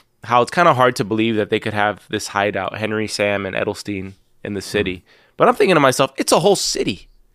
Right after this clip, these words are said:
Speaker 1: You know how
Speaker 2: Yeah.
Speaker 1: difficult it is to find one spot that these people could be hiding in? It's like a needle in a haystack. So I didn't,
Speaker 2: Yeah.
Speaker 1: I didn't really understand that too much.
Speaker 2: I,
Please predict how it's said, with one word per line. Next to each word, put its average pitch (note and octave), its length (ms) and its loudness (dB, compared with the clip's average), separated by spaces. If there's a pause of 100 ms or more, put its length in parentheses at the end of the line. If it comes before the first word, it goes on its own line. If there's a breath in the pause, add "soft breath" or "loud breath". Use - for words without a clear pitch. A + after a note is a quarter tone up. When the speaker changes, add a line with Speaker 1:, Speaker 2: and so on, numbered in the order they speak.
(300)
Speaker 1:
You - 60 -4
know B3 80 4
how D#3 120 2
Speaker 2:
Yeah. - 100 -10
Speaker 1:
difficult F#3 400 2
it G3+ 80 4
is G3 120 0
to C3+ 80 0
find B2 380 0
one B2+ 160 0
spot C#3+ 500 -2 (680 loud breath)
that A#2+ 120 -6
these B2+ 80 -12
people D3 220 -6
could D#3+ 100 -2
be C3+ 80 0
hiding C3+ 280 0
in? F#3 140 -10 (400)
It's - 120 -10
like G3+ 120 -4
a D#3+ 60 4
needle C#3+ 400 2
in C3+ 60 -2
a A#2 80 -2
haystack. C#3 520 -6 (460)
So - 120 -6
I A#2 60 4
didn't, C3 260 -2
Speaker 2:
Yeah. - 80 -4
Speaker 1:
I A#2 40 2
didn't C3+ 220 2
really A2+ 180 2
understand G#2 480 -2
that F#2+ 140 -6
too - 120 -12
much. G2 280 -10 (680 soft breath)
Speaker 2:
I, G#2+ 200 -8